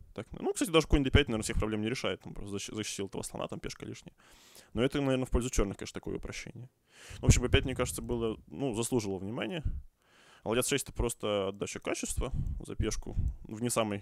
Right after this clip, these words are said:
э, выгодной редакции. Да, ну, Б пять — логично. Ну, м, не знаю, чтобы пок-, проиллюстрировать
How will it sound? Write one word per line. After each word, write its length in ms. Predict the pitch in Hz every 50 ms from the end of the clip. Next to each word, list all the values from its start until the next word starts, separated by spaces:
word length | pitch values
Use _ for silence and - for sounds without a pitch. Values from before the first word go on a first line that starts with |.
| - - -
э, 300 | 110 107 107 107 107 104 104
выгодной 300 | 104 104 110 104 101 101
редакции. 500 | - 294 - 214 - - - 131 127 - - - - _ _ _ _ _ _ _ _ _ _ _ _ _ _ _ _ _ _ _ - - - - - - - -
Да, 280 | - - 131 127 113 110
ну, 100 | 127 135
Б 80 | 135 127
пять — 200 | 127 113 - 110
логично. 420 | 117 120 113 - - - 101 107 - - - - -
Ну, 180 | 143 104 64 - -
м, 440 | - 50 58 65 50 50 - 60
не 60 | 80 101
знаю, 220 | 123 98 87 90
чтобы 160 | - - -
пок-, 160 | - - -
проиллюстрировать 680 | _ 104 104 104 104 - - 101 101 101 101 95 -